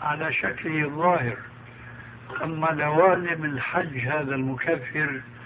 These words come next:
الذي نص الرسول عليه السلام عليها في الحديث السابق:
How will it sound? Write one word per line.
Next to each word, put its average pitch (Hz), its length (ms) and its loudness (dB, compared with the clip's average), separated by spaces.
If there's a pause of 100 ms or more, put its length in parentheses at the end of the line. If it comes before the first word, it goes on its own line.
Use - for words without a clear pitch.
(460)
الذي 143 380 0
نص 170 440 -2
الرسول 131 680 0
عليه 143 280 0
السلام 139 600 2 (920)
عليها 135 1040 0 (540)
في 143 60 0
الحديث 139 580 -2
السابق: 170 520 -2